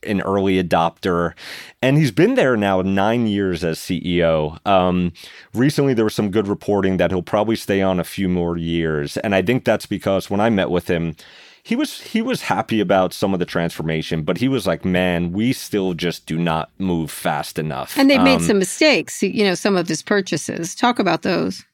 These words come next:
Speaker 1: Yeah, I mean, you know, big, w-, big one in my book and is now a seven-year-old deal, which I think it depends how you look at success. Uh,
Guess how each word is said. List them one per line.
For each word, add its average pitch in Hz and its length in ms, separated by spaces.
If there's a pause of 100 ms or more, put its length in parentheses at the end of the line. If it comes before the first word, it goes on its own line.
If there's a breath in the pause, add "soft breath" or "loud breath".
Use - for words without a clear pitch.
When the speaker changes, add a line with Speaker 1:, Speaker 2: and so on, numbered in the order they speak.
(140)
Speaker 1:
Yeah, 180 300
I 170 100
mean, 165 420
you 175 140
know, 117 300
big, 160 260
w-, 147 240
big 160 240
one 160 160
in 135 80
my 120 220
book 120 400
and 98 320
is 101 180
now 107 260
a 95 40
seven-year-old 98 760
deal, 101 380
which - 360 (260)
I 113 100
think 113 260
it 104 60
depends 120 380
how 123 80
you 107 140
look 101 140
at 95 140
success. - 720 (100)
Uh, 82 440